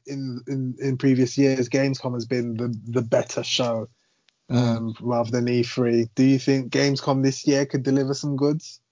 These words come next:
Speaker 2: Yeah, 'cause that, that's just basically gonna be another Summer Games kind of show, right? It's Jeff Keighley again doing, hosting that.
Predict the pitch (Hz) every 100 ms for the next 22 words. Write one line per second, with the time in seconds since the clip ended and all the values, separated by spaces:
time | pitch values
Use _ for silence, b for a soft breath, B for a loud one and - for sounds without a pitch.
0 | _ _ B B B B B B 254 392
1 | - 147 202 - - - - 156 123 120
2 | 110 117 104 95 98 98 98 95 90 90
3 | _ _ _ _ 104 104 95 95 - 95
4 | 92 104 147 127 92 - - 98 87 -
5 | 82 92 113 85 - 107 - 135 143 92
6 | 85 90 87 - _ _ 107 101 90 107
7 | 101 107 98 95 87